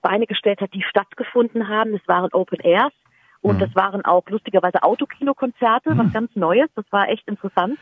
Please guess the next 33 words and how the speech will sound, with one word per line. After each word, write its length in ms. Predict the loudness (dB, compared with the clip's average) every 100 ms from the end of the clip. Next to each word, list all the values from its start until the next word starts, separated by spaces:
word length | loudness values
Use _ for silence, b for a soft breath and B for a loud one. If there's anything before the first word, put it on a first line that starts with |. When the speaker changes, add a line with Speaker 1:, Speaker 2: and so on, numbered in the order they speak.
| _
Speaker 2:
So 140 | 0
mit 120 | 0
Klatschen, 380 | 0 -2 0 2
Speaker 1:
Und 0 |
deswegen 340 | 2 0 -4 -4
Speaker 2:
das, 80 |
das 100 | 0
Hupen 200 | 0 2
ist 100 | 0
dann 80 | -2
das 80 | -2
Klatschen 320 | -4 -4 -6
praktisch 300 | -6 -6 -2
oder 100 | 0
so? 240 | 2 2 2 2
Speaker 1:
Ja, 80 | 2 2
die 60 |
durften, 320 | 0 0 0 0
die 80 |
durften 260 | 0 2 2
nicht 160 | 2 2
hupen 260 | 2 2 0
wegen 180 | 0
des 120 | -2 0
Speaker 2:
Ach 20 |
so. 120 | -2
Speaker 1:
Publiko-, 340 | 0 0 2 2
äh, 100 | 2
wegen 180 | 2 2
der 180 | 2
Leute 260 | 2 2 0
drumherum, 320 | -4 0 0
aber 320 | 2 2 0